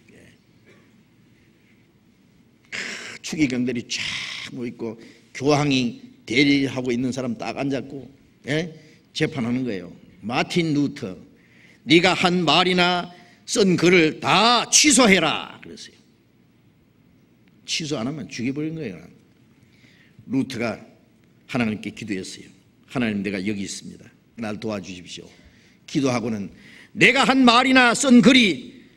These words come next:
성경에 비춰서 잘못된 것이 발견되는 전에는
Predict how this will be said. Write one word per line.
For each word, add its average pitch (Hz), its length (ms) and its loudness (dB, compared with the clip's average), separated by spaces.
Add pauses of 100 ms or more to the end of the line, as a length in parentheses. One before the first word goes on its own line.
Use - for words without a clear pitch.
(160)
성경에 311 640 6
비춰서 190 800 2
잘못된 185 540 0
것이 156 280 2
발견되는 135 720 -2
전에는 123 480 0